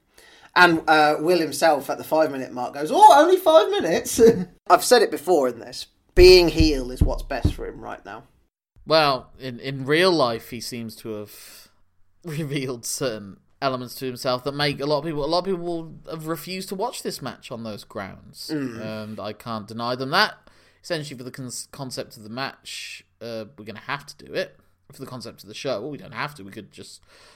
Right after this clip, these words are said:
Speaker 2: stop the show entirely. I'm willing to watch it, but I'm also not necessarily gonna applaud him for his actions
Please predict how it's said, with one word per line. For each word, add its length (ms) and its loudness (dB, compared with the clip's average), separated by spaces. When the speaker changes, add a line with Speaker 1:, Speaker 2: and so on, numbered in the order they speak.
Speaker 2:
stop 180 -8
the 60 -16
show 200 -10
entirely. 460 -2
I'm 300 -8
willing 300 -6
to 120 -18
watch 380 -4
it, 180 -4
but 80 -4
I'm 200 -4
also 260 -12
not 180 -10
necessarily 360 -12
gonna 160 -12
applaud 400 -8
him 160 -12
for 180 -12
his 140 -12
actions 800 -12